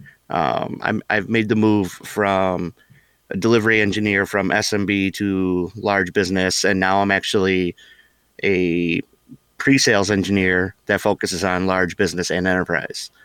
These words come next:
Um, and when, when I'm out there and I'm meeting new people, I do get the, "Oh yeah, I've read your blog or I've listened to your podcast." But also when I'm out there introducing myself, like, "Oh, I give back to the community." That's another reason why I started the podcast,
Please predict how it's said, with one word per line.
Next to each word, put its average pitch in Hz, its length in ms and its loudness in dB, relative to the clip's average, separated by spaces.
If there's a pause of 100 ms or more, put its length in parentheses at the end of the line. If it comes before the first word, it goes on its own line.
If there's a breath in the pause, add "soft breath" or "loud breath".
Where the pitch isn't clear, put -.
(400 loud breath)
Um, - 520 -2
and 90 200 0 (140)
when, 135 240 4
when 143 120 6
I'm 139 120 6
out 127 160 2
there 120 240 2
and 107 80 2
I'm 107 120 2
meeting 107 260 4
new 101 100 2
people, 98 540 2
I 104 80 2
do 117 180 2
get 113 200 0
the, 110 320 2
"Oh 269 120 4
yeah, 196 220 4
I've 110 120 -2
read 127 140 2
your 120 100 0
blog 95 380 2
or 98 80 2
I've 95 160 0
listened 98 240 -2
to - 20 0
your 95 80 -2
podcast." - 640 -6 (460 loud breath)
But 156 80 4
also 151 260 4
when 139 140 6
I'm 127 140 4
out 120 220 0
there 107 440 2 (480 loud breath)
introducing 135 460 0
myself, 110 400 0
like, 113 120 0
"Oh, - 120 0
I 104 100 2
give 127 180 -2
back 127 200 0
to - 120 -14
the 92 40 -14
community." 107 480 0
That's 110 200 0
another 110 200 0
reason 104 240 -2
why 98 100 0
I 98 60 0
started 101 220 -2
the 95 60 -2
podcast, 113 640 -4